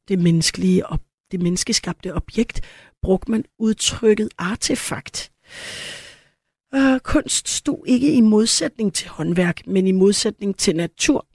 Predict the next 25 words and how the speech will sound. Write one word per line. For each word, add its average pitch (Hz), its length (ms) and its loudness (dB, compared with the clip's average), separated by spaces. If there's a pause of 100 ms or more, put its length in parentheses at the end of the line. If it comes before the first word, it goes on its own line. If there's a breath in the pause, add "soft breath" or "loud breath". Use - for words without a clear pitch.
(1200)
jævnfør 180 640 2
udtrykkene 185 580 0
kunstig - 580 0
og 180 80 0
naturlig. - 540 -4
Altså, - 180 -6
det 220 100 -4
vil 226 80 0
sige, 196 200 -2 (560 soft breath)
nu 233 180 6
om 247 120 2
dagen 185 180 0
har 185 120 2
man 185 120 2
jo 180 60 0
ligesom 175 200 4
noget, 170 140 4
man 165 100 -2
siger - 220 -12
kunsthånd-, 277 500 -4 (340)
kunsthåndværk, 262 640 0
og - 100 0
man 214 100 6
har 190 280 2 (320)
kunst. - 540 -4